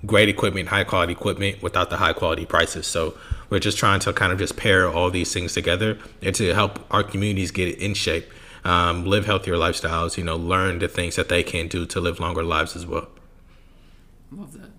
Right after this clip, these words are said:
Speaker 2: So I'm gonna, I'm gonna leave the, the audience with your answer to this question.
Speaker 1: Mm-hmm.
Speaker 2: So when it's all said and done,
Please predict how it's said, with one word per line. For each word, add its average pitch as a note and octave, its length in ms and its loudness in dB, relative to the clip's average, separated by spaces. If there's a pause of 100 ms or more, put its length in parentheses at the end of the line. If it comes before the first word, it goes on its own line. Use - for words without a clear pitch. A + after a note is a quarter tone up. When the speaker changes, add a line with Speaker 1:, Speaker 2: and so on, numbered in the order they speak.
(640)
Speaker 2:
So A#2+ 360 -6 (420)
I'm B2 80 -6
gonna, C#3 240 -2 (180)
I'm C3+ 120 -2
gonna D3 140 -2
leave D3 420 -4
the, B2 400 -2 (360)
the B2+ 180 -4
audience B2+ 580 -2
with A2+ 320 -10 (100)
your A#2+ 280 -4
answer B2 420 -4
to - 140 -12
this A2 180 -6
question. G#2+ 580 -10 (580)
Speaker 1:
Mm-hmm. A#2+ 260 0
Speaker 2:
So G#2+ 280 -6 (440)
when A#2+ 140 -4
it's A#2+ 140 -4
all C3 320 -2
said D3+ 280 -2
and B2 140 0
done, A2 360 -4